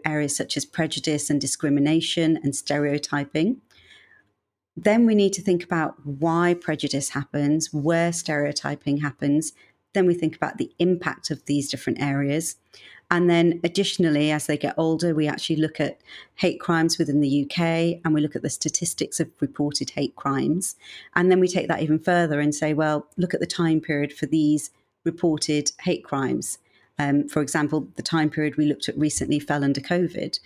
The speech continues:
So then we need to consider how representative we think these figures actually are. Do we think that they would be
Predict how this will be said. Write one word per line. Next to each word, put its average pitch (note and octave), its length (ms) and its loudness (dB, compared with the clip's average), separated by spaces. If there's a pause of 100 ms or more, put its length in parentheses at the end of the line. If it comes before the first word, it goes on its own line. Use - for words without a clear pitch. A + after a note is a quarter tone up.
(240)
So - 160 -2
then F3+ 160 4
we F#3 80 6
need F3+ 160 4
to - 80 -10
consider E3 560 0 (160)
how E3 180 0
representative D3+ 880 -2
we D3+ 80 2
think D3 240 0
these D3 180 0
figures C#3+ 320 -4
actually - 340 -2
are. C#3+ 280 0
Do D#3 180 0
we D3+ 80 2
think D3 320 0
that - 140 -4
they D3 100 2
would D3 140 0
be C#3+ 260 -2